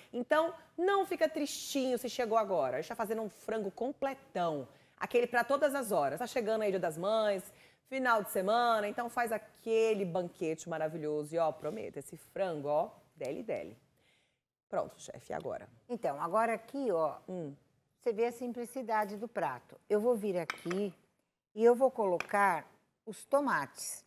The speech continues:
Speaker 1: Botou tomates.
Speaker 2: Aí você pode até me perguntar, mas por que você não coloca o tomate depois da mussarela?
Speaker 1: Hum,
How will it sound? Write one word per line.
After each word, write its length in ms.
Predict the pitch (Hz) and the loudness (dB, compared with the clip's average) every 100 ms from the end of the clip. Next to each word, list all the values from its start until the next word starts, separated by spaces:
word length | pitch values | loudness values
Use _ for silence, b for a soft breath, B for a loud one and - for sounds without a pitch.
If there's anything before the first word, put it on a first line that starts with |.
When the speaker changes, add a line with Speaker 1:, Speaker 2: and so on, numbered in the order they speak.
| _ | _
Speaker 1:
Botou 240 | 131 139 156 | -12 -4 -2
tomates. 800 | 147 127 127 160 - - - - | -2 -8 -6 -8 -8 -10 -12 -6
Speaker 2:
Aí 160 | 220 233 | 0 2
você 300 | 254 262 269 | 2 2 0
pode 360 | - 262 254 233 | 4 4 4 4
até 220 | - 262 | 2 2
me 140 | 262 | 2
perguntar, 640 | 240 254 240 247 196 175 165 | 6 4 4 0 2 2 4
mas 240 | 208 226 | 2 -2
por 260 | - 330 330 | -4 -6 -4
que 200 | 294 285 | 0 2
você 280 | 262 247 | 2 2
não 160 | 247 233 | 0 0
coloca 520 | 220 214 208 208 202 | 2 4 6 4 4
o 60 | 185 | -2
tomate 760 | - 190 185 196 254 269 - | 0 0 2 4 4 2 0
depois 800 | 196 208 214 - 220 226 254 294 | 0 2 2 0 6 8 8 6
da 140 | 233 262 | 2 0
mussarela? 840 | 262 247 262 233 165 143 120 113 - _ _ _ _ _ - | 0 0 2 4 4 4 2 -4 -12 _ _ _ _ _ -12
Speaker 1:
Hum, 420 | 180 180 180 180 | -8 -4 -6 -8